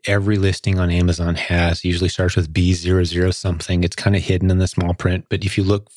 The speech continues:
for A S I N, just search the page for A S I N, you'll see an asin number. Look for good asins, not good products.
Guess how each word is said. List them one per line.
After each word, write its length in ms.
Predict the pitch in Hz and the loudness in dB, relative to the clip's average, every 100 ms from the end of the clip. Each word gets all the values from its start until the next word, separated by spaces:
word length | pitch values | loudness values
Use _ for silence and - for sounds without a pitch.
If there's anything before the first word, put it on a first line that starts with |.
| - - | -12 -4
for 200 | 92 - | -4 -2
A 200 | 107 113 | -4 -4
S 280 | 110 110 - - | -2 -2 -2 0
I 200 | 107 113 | 0 0
N, 420 | 110 92 87 101 - - - _ _ _ | -2 -2 -2 -4 -6 -20 -20 _ _ _
just 180 | 101 - | -6 -2
search 260 | 107 101 | -4 -2
the 80 | - | -4
page 360 | 101 101 90 - | -2 -2 -2 -2
for 200 | 87 85 | -6 -4
A 200 | - 104 107 | -2 -2 0
S 260 | 101 - | 0 0
I 220 | 113 98 | 0 2
N, 320 | 101 95 85 90 | 2 0 2 2
you'll 140 | 92 | 0
see 240 | - 98 | 0 -2
an 80 | 95 | 0
asin 320 | 143 147 101 | 0 0 -2
number. 300 | 82 85 95 98 - - - | -4 -4 -4 -6 -18 -20 -4
Look 200 | 123 120 | 0 0
for 140 | - 156 | -2 -2
good 300 | 147 135 - - | 0 0 -2 -6
asins, 600 | 127 135 - 110 95 92 | -2 -2 0 0 2 2
not 360 | 98 110 120 | 2 2 -2
good 280 | - 101 104 | 0 2 0
products. 640 | - 127 123 101 82 - | -2 0 0 0 -4 -10